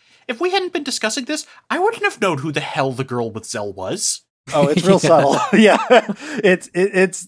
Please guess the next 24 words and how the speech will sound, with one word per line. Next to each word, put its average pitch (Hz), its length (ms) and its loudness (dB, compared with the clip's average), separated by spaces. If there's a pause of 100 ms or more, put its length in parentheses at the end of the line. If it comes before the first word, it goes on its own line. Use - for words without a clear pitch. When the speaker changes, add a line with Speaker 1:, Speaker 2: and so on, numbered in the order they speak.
Speaker 2:
it's 170 220 -2
definitely 190 340 4
just 180 220 -2
a 175 80 0
thing 180 240 -4
that 139 120 2
happens. 127 500 -2
<laughs> - 0 -
And 156 140 6
you're 151 100 4
like, 156 180 4
"Oh, 392 180 2
yeah, 359 200 0
that's 220 180 0
that 240 180 -6
girl." 302 380 -4 (280)
And 156 220 4
you 151 200 2
only 180 200 4
know 202 160 6
it's 170 160 2
that 147 180 2
girl. 135 360 0
Like, 160 180 4